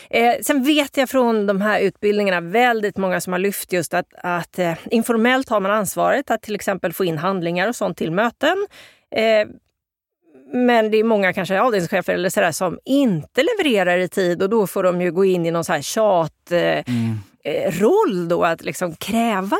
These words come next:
Speaker 1: in det här.
Speaker 2: Mm.
Speaker 1: Och det kan ju vara lite sådär, en, en del har ju verkligen hittat något, som en sport, att nu jädra ska alla, du vet, och så blir det pepp,
Speaker 2: Mm.
Speaker 1: pepp på det.
Speaker 2: Mm.
Speaker 1: Men jag tror också att, eh, det blir en utmaning i det här, att, eh, kan den här executive assistant komma och kräva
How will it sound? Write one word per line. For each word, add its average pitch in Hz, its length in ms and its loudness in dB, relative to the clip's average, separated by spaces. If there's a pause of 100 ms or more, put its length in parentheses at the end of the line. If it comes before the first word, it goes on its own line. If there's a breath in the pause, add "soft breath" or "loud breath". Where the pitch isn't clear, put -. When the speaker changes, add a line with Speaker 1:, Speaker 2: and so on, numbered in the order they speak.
Speaker 1:
in 180 360 2
det 165 60 0
här. 156 260 -4
Speaker 2:
Mm. 123 60 -4
Speaker 1:
Och 226 60 0
det 330 120 2
kan 339 180 -2
ju 269 100 4
vara 165 180 0
lite 165 320 -4
sådär, 165 320 -2
en, 190 300 -4
en 220 160 -4
del 254 240 0
har 247 120 2
ju 233 140 0
verkligen 208 440 -2
hittat 202 360 -4
något, 175 240 -6
som 185 180 -2
en 180 100 0
sport, - 380 -2
att 156 140 -6
nu 220 100 2
jädra 185 360 0
ska - 120 -2
alla, 185 540 0
du 185 100 -8
vet, 180 160 -2
och 180 120 -4
så 202 100 -4
blir 196 160 -2
det 180 100 0
pepp, 214 140 -6
Speaker 2:
Mm. 104 120 -8
Speaker 1:
pepp - 220 -4
på - 140 -2
det. 165 100 0
Speaker 2:
Mm. 117 300 0 (340 loud breath)
Speaker 1:
Men 220 160 2
jag 233 140 0
tror 269 280 0
också 233 240 -2
att, 220 260 -2
eh, 196 220 4 (640)
det 233 140 2
blir 233 220 2
en 240 100 2
utmaning 269 800 2
i 190 160 4
det 196 120 -2
här, 254 300 0
att, 190 280 -2
eh, 180 200 -4
kan 196 320 -2
den 185 140 -2
här 175 120 -4
executive 170 500 -4
assistant 208 600 -2
komma 185 240 -2
och 160 100 -6
kräva 190 420 -2